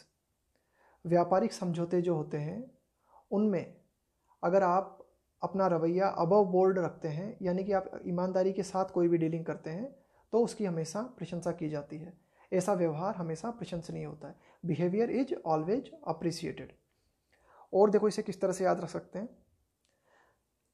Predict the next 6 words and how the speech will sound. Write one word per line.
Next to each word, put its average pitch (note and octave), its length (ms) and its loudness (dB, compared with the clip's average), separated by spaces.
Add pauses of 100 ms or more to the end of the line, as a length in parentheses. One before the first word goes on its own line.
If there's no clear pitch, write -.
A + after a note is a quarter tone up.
(680)
देखो, - 380 -2
जहाज F#3+ 440 2
होता D#3+ 200 0
है F#3 60 0
ना, B3 60 0
जहाज E3+ 460 0